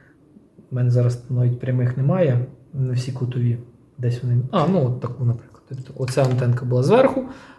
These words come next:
а тут був патч. А потім я придумав, що так буде набагато краще. І от, власне,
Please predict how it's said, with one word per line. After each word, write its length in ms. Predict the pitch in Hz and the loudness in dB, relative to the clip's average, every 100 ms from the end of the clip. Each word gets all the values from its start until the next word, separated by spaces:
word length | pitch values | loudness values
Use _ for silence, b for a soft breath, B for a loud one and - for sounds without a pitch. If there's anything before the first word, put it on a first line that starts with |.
| B | B
а 140 | - 131 | -4 -2
тут 360 | - 220 - - - _ | 2 0 -2 -12 -20 _
був 260 | 123 143 - | -2 0 0
патч. 280 | 110 - - | -2 -4 -6
А 80 | 139 | -2
потім 380 | 185 190 190 139 | 0 2 2 4
я 380 | 135 143 - - B B B B _ - | 4 4 -2 -6 B B B B _ -6
придумав, 520 | 117 123 131 131 - - - - | 0 4 4 2 -6 -12 -20 -16
що 240 | - 123 | -8 -6
так 300 | 120 - 127 | -6 -6 -2
буде 180 | 123 120 | 2 2
набагато 360 | 120 120 120 - | 2 2 -2 -4
краще. 380 | - 120 - - | -8 -8 -12 -6
І 60 | 185 | -2
от, 180 | 131 123 | 0 0
власне, 380 | 117 107 110 | -4 -4 -10